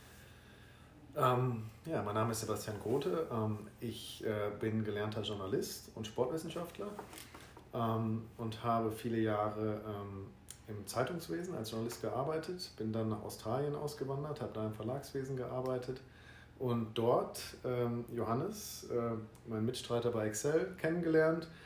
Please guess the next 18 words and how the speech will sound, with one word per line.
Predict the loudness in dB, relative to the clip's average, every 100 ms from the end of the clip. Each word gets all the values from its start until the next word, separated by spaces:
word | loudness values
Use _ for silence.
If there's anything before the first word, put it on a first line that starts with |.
| -18 -2
der | 4 6
mich, | 6 4 0 -2
äh, | 2 4 4 2 -6 -18 -20 -20 -20 -20
für | 0 2
die | 4
Idee | 4 4
begeistert | 4 6 6 6 4 4
hat, | 4 2
diese | 0
Firma | 0 0 0
gemeinsam | 2 0 0 0
aufzubauen. | 0 -2 -2 -4 0 0 0
Und | 0
das | 0
hat | 0
uns | -2 -4
dann | -2 0
nach | 0 -2